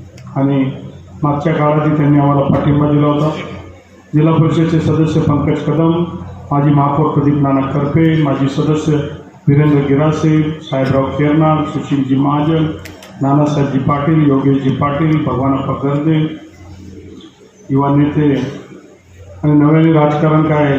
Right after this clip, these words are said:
शिकतात, जसं रायबा, कुणाल पाटील, गणेश गर्दे, चंद्रजीतजी पाटील, संग्रामाबा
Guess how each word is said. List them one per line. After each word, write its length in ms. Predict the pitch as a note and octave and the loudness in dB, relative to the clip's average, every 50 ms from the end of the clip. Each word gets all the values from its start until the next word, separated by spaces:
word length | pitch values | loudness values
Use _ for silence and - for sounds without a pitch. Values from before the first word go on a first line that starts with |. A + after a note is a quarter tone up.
| - - | -2 -4
शिकतात, 340 | - - - - - D3+ D3 D3 | -6 -8 -8 -4 -2 -2 0 0
जसं 240 | C#3+ - - C#3+ C3 | -2 -2 -2 -2 -2
रायबा, 400 | C3+ C3+ C#3+ C#3+ C#3+ C#3+ C#3+ C#3 | 0 0 2 2 2 2 0 0
कुणाल 340 | C#3+ - - C3+ B2+ C3 C3 | -2 -4 -4 -4 -4 -4 -4
पाटील, 540 | B2 - C3+ C3+ C3+ - E3 D#3+ D#3 D#3 D#3 D#3 - - - - - - - - - - - - - - - - - - - | -4 -4 -6 -6 -4 -2 0 0 0 0 0 -2 -6 -14 -16 -18 -20 -20 -20 -20 -20 -20 -20 -18 -18 -18 -18 -20 -14 -6 -2
गणेश 360 | C#3+ C#3 D3 C#3+ C3+ - - - C#3+ | 2 2 4 2 2 0 -4 -2 -2
गर्दे, 340 | C#3 C#3 C#3 C#3+ D#3+ D#3+ D#3+ D#3 D#3+ D#3+ - - - | -2 -2 0 2 2 2 2 2 -2 -4 -6 -8 -6
चंद्रजीतजी 580 | C#3+ C3+ B2+ C3 B2+ - - C#3 C3 - C3+ | -4 -4 -2 -2 -4 -4 -6 -6 -4 -4 -4
पाटील, 500 | B2 - - C#3+ D3 - D#3+ D#3 D3+ D3+ C#3+ | -4 -4 -4 -6 -4 -2 -2 0 0 0 -2
संग्रामाबा 520 | - C#3 C3+ C3+ C3 C3+ C3+ C3+ C3+ C#3 | -2 -2 -2 -2 0 0 0 -2 -2 -2